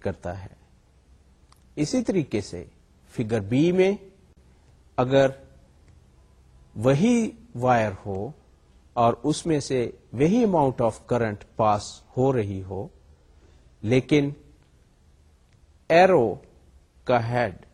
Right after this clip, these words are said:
الٹی طرف بنا ہوا ہو، تو کرنٹ کی مقدار کو مائنس،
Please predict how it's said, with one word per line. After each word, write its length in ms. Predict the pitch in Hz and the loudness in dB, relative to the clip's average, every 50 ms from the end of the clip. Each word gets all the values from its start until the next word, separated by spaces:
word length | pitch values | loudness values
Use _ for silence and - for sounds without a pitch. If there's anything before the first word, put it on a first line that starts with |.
| _ _ _ _ _ _ _ _ _ _ _ _ _ _ - | _ _ _ _ _ _ _ _ _ _ _ _ _ _ 0
الٹی 260 | 160 196 196 - 220 | 0 2 2 0 -2
طرف 220 | 180 - 147 139 117 107 | 0 0 -2 -2 -4 -6
بنا 200 | 95 104 104 95 | -6 -6 -6 -6
ہوا 280 | 92 95 98 90 92 92 - - | -6 -8 -8 -8 -10 -10 -10 -8
ہو، 160 | 107 117 156 170 - _ _ _ _ _ _ _ _ _ _ - | -8 -8 -8 -10 -14 _ _ _ _ _ _ _ _ _ _ -2
تو 140 | 127 123 117 - - | -2 0 0 0 2
کرنٹ 280 | 139 139 175 208 202 - - | 2 2 4 2 0 0 -2
کی 80 | 160 139 | -2 -2
مقدار 440 | 123 117 - - - 104 101 98 95 - - | -2 -4 -6 -6 -4 -2 -2 -4 -6 -6 -8
کو 160 | 107 120 156 170 - _ _ _ _ _ _ _ _ _ _ _ _ _ | -6 -6 -6 -8 -12 _ _ _ _ _ _ _ _ _ _ _ _ _
مائنس، 720 | 110 107 117 120 127 127 127 123 120 107 92 90 - - | -8 -4 0 0 2 2 0 0 -2 -6 -8 -10 -14 -18